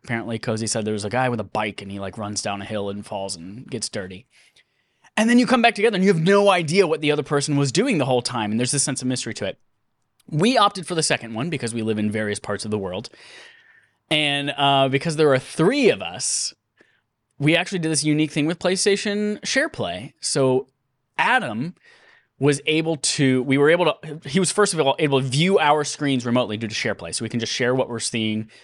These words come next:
uh, with each other. But then we would trade off occasionally. So Adam would take over for me. There's an option of SharePlay to actually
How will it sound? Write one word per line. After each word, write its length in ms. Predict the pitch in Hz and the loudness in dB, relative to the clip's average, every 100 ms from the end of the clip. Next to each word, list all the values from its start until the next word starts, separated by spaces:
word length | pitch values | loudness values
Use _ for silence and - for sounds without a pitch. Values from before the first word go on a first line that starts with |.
| _ _ | _ _
uh, 200 | 110 104 104 | -2 -2 -2
with 160 | 107 | -4
each 140 | 113 104 | -2 -2
other. 280 | 87 92 - _ _ _ _ - - | -4 -6 -12 _ _ _ _ -20 -2
But 200 | 156 156 | 0 2
then 240 | 160 175 160 | 2 2 2
we 100 | 156 | 2
would 140 | 156 | 0
trade 260 | - 165 170 | -2 0 0
off 180 | 180 | -2
occasionally. 460 | 120 117 101 104 95 | -4 -8 -10 -10 -8
So 160 | - - | -6 -2
Adam 220 | 117 120 | -2 0
would 140 | 117 | -4
take 220 | - 123 - | -4 -6 -2
over 300 | 131 131 123 | 0 0 -2
for 160 | - 113 | -4 -4
me. 180 | 123 | -4
There's 180 | 98 104 | -4 -4
an 80 | 113 | -2
option 260 | 135 - 113 | -2 -4 -6
of 60 | |
SharePlay 300 | - 123 110 | -4 -2 -2
to 60 | 104 | -4
actually 420 | 113 - 107 | -4 -6 -6